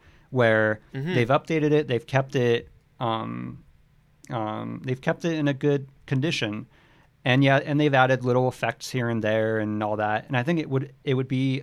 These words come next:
Speaker 1: an incredible attraction to have just updated a, a smidge,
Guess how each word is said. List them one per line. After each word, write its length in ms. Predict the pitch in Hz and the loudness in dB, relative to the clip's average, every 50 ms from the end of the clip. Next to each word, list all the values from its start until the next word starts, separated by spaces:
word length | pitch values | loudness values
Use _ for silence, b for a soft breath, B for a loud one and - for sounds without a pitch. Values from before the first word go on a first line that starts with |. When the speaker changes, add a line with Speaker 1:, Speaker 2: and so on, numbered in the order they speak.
| - _ | -8 _
Speaker 1:
an 120 | - 131 135 | -6 -4 -2
incredible 580 | 139 131 - - - 196 214 220 165 131 117 | -2 -4 -6 -8 -8 -6 -4 -2 0 0 0
attraction 500 | 113 - - 120 104 104 - - 117 110 110 | 0 -2 -2 -4 -4 -4 -6 -6 -8 -8 -6
to 120 | - 123 | -6 -6
have 100 | 120 117 | -6 -6
just 360 | - - 135 135 - - - - | -4 -4 -4 -4 -4 -12 -10 -4
updated 480 | 170 170 - - 156 143 143 147 135 - - | -4 -4 -2 0 -2 0 0 0 -2 -2 -10
a, 120 | 135 - _ - - | -10 -12 _ -12 -8
a 60 | 135 | -8
smidge, 680 | 131 - - 139 139 147 147 127 113 - - - - - | -8 -6 -4 -2 0 2 2 2 0 -2 -6 -10 -14 -14